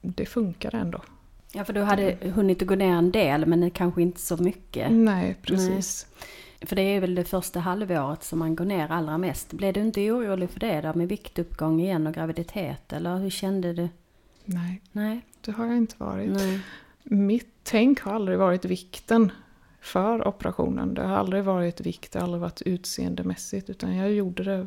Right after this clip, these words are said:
Speaker 1: bara för att jag skulle få igång en ägglossning.
Speaker 2: Mm. Ja, det
Speaker 1: Sen
Speaker 2: är
Speaker 1: har jag fått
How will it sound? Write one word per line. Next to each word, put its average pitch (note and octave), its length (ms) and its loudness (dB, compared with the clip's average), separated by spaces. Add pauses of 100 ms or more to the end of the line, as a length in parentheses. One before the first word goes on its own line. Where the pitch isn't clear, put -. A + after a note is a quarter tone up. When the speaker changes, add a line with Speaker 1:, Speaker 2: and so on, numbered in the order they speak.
(160)
Speaker 1:
bara F3 360 -2
för F3+ 280 -6
att - 400 -12 (300)
jag - 100 -4
skulle F3 240 -4
få F3 240 -4
igång F3+ 300 -4
en F3+ 80 -4
ägglossning. F#3 640 -6 (300)
Speaker 2:
Mm. E3+ 280 -2 (480)
Ja, G3+ 140 4
det G#3+ 120 -2
Speaker 1:
Sen A3+ 280 8
Speaker 2:
är A#3 40 8
Speaker 1:
har A3+ 100 10
jag G3 160 6
fått G3 220 4